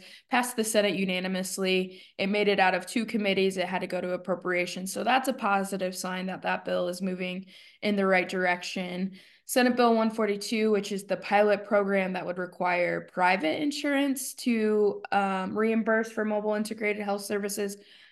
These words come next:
passed out of the Senate, um, but I did just see it was assigned to the House Insurance Committee. Um, and what I, I,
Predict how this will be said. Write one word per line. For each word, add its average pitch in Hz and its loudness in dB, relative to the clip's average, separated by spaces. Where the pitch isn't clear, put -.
passed 254 0
out 262 4
of 226 2
the 214 4
Senate, 220 0
um, 190 2
but 196 4
I 202 6
did 220 0
just 220 0
see 208 0
it 196 2
was 196 -2
assigned 190 0
to 214 -4
the 202 -4
House 190 -4
Insurance 196 -4
Committee. 262 2
Um, 190 2
and 202 0
what 202 4
I, 190 2
I, - -4